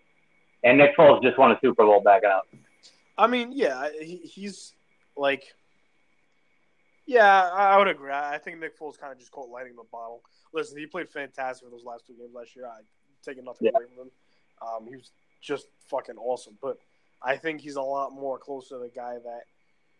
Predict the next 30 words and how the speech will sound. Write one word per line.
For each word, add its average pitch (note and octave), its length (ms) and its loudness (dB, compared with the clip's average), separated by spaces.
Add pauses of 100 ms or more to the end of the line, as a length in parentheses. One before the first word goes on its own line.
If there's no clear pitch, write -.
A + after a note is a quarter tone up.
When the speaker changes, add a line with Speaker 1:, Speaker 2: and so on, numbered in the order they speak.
(140)
Speaker 2:
you D#3+ 120 -10
know, D3 120 -10
we D#3+ 160 -14
saw E3+ 240 -14
this F#3+ 280 -14
year E3+ 240 -12 (1400)
than, C#3 400 -6 (400)
you C#3 80 -14
know, B2+ 160 -4
the B2 100 -12
guy B2 260 -6
that, A#2 280 -12 (800)
you A#2+ 60 -20
know, - 560 -20
uh, A2 220 -12
we A#2+ 140 -16
saw A#2 340 -10
play A2+ 320 -12
in A2 120 -18
the A2 160 -16
N A#2+ 80 -12
F A#2 60 -16
C - 100 -20
Championship A2+ 340 -14
game A2+ 140 -12
in A2+ 40 -14
the G#2+ 60 -16
Super A#2 280 -12
Bowl. G#2 220 -12
So A2+ 240 -14